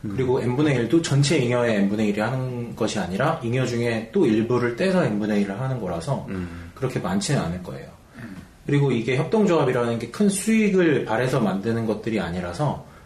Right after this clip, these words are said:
Speaker 2: 그러니까 이용계-, 이용자들이 조금 더 낮은 가격으로 편리하게 정말 자기의, 어, 목적을 달성하고자 만드는 거라서
Speaker 1: 음.
Speaker 2: 이 조합원들도 그걸로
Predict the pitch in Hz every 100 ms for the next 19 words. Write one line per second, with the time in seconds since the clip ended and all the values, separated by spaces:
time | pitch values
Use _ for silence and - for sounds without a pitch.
0 | - - 120 - - 151 196 185 170 151
1 | 143 - 147 139 185 170 131 - 131 180
2 | 170 - 180 170 170 170 165 110 113 147
3 | 139 110 110 104 139 196 - 214 208 180
4 | 123 151 190 - - - - 135 135 -
5 | 117 127 135 127 117 - - - 95 110
6 | - 156 139 95 101 147 131 131 117 113
7 | 92 90 90 104 101 90 87 107 117 95
8 | - - 107 123 - 135 147 139 127 117
9 | 123 113 117 135 127 123 120 117